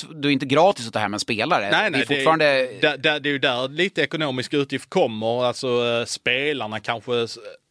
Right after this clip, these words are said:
Speaker 2: kanske inte är, behöver den fetaste lönen. Det har ju Händemark visat när han hoppar på sitt avtal som ändå blir ett annat avtal för att han spelar mycket billigare.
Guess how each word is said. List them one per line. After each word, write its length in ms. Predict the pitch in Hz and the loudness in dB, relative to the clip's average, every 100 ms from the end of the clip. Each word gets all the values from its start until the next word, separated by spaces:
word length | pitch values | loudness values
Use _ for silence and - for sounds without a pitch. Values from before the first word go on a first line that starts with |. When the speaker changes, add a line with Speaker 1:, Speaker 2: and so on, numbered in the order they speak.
| _ | _
Speaker 2:
kanske 200 | - 120 | -6 -4
inte 160 | 156 170 | -2 -2
är, 60 | 101 104 - 92 107 104 | -2 -10 -20 -20 -20 -6
behöver 440 | 110 113 104 95 101 | -4 -2 -4 -6 -6
den 160 | 101 | -6
fetaste 560 | - 110 87 104 - 110 | -4 -6 -6 -12 -8 -6
lönen. 420 | 101 98 98 107 | -6 -6 -8 -4
Det 60 | 113 | -2
har 160 | 127 | -2
ju 100 | 127 | 0
Händemark 420 | 139 147 117 117 123 | -4 -4 -10 -10 -6
visat 360 | 123 117 113 | -6 -6 -6
när 100 | 120 | -4
han 300 | 117 101 104 104 - - - _ | -4 -4 -8 -12 -20 -20 -20 _
hoppar 300 | - 110 110 | -6 -2 -2
på 260 | - 123 113 | -2 -4 -2
sitt 200 | 123 123 | -4 0
avtal 440 | 127 131 - 110 | 0 0 -4 -6
som 420 | - 117 113 113 - | -6 -8 -8 -10 -4
ändå 420 | 131 127 123 127 | -4 -4 -2 -2
blir 240 | 127 120 | 0 -2
ett 100 | 113 123 | -2 -2
annat 300 | 123 113 131 | -2 -4 0
avtal 500 | 127 - 113 104 98 | -2 -2 -6 -6 -6
för 100 | 110 | -6
att 80 | |
han 120 | 117 107 | -6 -4
spelar 280 | 120 113 | -4 -2
mycket 260 | 120 117 113 | -6 -6 -4
billigare. 600 | 120 131 123 98 90 | -4 -4 -6 -8 -8